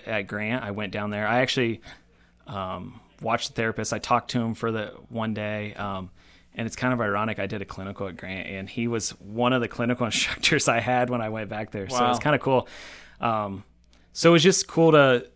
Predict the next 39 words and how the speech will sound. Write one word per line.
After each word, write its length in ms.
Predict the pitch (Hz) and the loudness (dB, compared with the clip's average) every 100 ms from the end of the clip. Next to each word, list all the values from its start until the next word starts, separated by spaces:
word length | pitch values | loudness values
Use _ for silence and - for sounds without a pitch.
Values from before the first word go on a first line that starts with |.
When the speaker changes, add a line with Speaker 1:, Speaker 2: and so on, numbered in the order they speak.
| _ _ _ | _ _ _
Speaker 1:
you 140 | 143 | -2
know, 140 | 127 117 | 0 0
see, 720 | - 185 185 175 147 131 - - _ _ _ - | 0 2 4 4 4 2 -6 -20 _ _ _ -6
I 80 | 131 | -2
got 140 | 139 | -2
to 60 | 123 | -2
see, 280 | - 127 120 117 | -2 -2 -2 -6
you 120 | 117 | -8
know, 120 | 104 | -8
the 140 | 98 - | -8 0
orthopedic 520 | 151 156 139 127 107 | 4 4 2 0 0
side 200 | 120 113 | -2 -2
of 80 | - | -2
things, 220 | 117 117 | -4 0
but 100 | 123 | 2
I 40 | |
also 240 | 151 156 123 | 2 2 -2
got 100 | 107 | -4
to 60 | |
see 140 | - 104 | -6 -6
the 100 | 95 | -6
neurological 580 | 104 95 101 120 98 92 | -8 -8 -6 -6 -8 -10
side 200 | - 95 | -8 -8
of 80 | 87 | -10
things, 520 | 101 95 98 - - | -12 -12 -12 -12 -14
Speaker 2:
Mm-hmm. 640 | 143 123 120 - _ _ - | -12 -10 -12 -16 _ _ -12
Speaker 1:
um, 440 | 98 92 90 98 - - | -10 -8 -10 -14 -20 -16
when 240 | - 107 | -12 -10
I 120 | 95 92 | -8 -10
was, 500 | 92 98 - - - _ _ _ _ - - _ _ - | -10 -10 -10 -12 -16 _ _ _ _ -20 -20 _ _ -16
you 120 | 110 | -12
know, 140 | 98 92 | -10 -10
going 240 | 104 98 | -8 -6
down 160 | 98 92 | -6 -8
to 80 | 90 | -10
Grant 380 | 101 101 - | -10 -10 -12
and 80 | - | -14
stuff. 260 | - - - | -14 -12 -12
So, 280 | - 101 | -12 -12